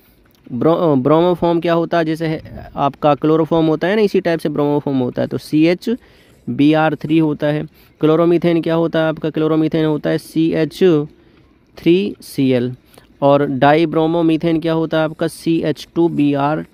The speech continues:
टू होता है। तो इसका सभी का आपको molar mass find out करना है यहाँ पर।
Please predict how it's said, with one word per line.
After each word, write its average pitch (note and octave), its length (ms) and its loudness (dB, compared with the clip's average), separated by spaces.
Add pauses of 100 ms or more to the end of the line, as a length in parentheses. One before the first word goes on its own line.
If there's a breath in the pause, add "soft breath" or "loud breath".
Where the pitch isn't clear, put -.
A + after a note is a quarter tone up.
टू C3+ 140 0
होता A#2 280 -2
है। A#2 240 -6 (120)
तो E3 120 0
इसका F3 340 0
सभी E3 320 0
का F3 120 2
आपको E3 200 -2
molar D#3+ 220 0
mass D#3+ 240 -2
find D3+ 220 -2
out D3+ 160 -4
करना D3 200 -2
है D3+ 80 -2
यहाँ C#3 160 0
पर। D#3+ 220 -2